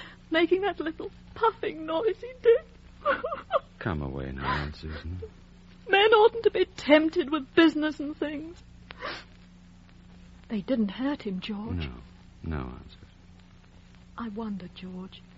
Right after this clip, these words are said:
Speaker 1: if they'll let him talk in heaven. Now, give me your arm, dear, and we'll go away.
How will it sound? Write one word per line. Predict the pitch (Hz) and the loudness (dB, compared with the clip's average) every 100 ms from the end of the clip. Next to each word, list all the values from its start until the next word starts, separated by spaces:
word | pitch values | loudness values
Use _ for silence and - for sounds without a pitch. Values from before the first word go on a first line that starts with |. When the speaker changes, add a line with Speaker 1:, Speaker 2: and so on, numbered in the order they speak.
| - - - | -20 -20 -16
Speaker 1:
if | 269 | -14
they'll | - 269 | -6 -6
let | 254 - | -6 -6
him | 240 240 | -6 -6
talk | - 277 226 185 - | -6 -6 -6 -8 -12
in | 185 | -10
heaven. | 175 185 - 180 - - - - - - - - - - - - | -8 -10 -10 -12 -12 -20 -20 -20 -20 -20 -20 -20 -20 -20 -20 -12
Now, | 190 156 - - - - - - - - - - - | -10 -10 -12 -18 -20 -20 -20 -20 -20 -20 -20 -12 -4
give | 302 | -4
me | 180 156 | -2 -6
your | 160 | -4
arm, | 165 160 170 175 | -6 -6 -8 -6
dear, | 190 202 | -4 -4
and | 208 202 | -6 -4
we'll | 208 | -4
go | 202 208 | -4 -6
away. | 214 190 175 175 | -6 -8 -10 -12